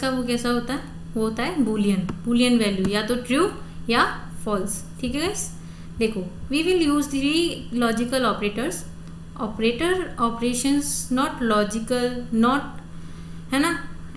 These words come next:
and देखो कौन कौन सी होती हैं Operations, ये अपन ने सबने पढ़ी हैं। देखो कौन कौन सी होती है operation, एक तो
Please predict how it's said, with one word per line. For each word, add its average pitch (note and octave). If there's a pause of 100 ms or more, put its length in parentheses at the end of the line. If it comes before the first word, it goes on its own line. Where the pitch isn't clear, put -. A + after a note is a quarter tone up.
(100)
and A#3+ (680)
देखो G3+ (100)
कौन A#3+
कौन B3+
सी B3
होती A#3+
हैं A#3
Operations, G#3
ये G3+
अपन G3+
ने A3+
सबने G#3
पढ़ी F3+
हैं। F3 (800)
देखो - (1160)
कौन A#3
कौन A#3+
सी A#3+
होती A#3+
है B3
operation, A#3+ (1200)
एक A3+
तो B3+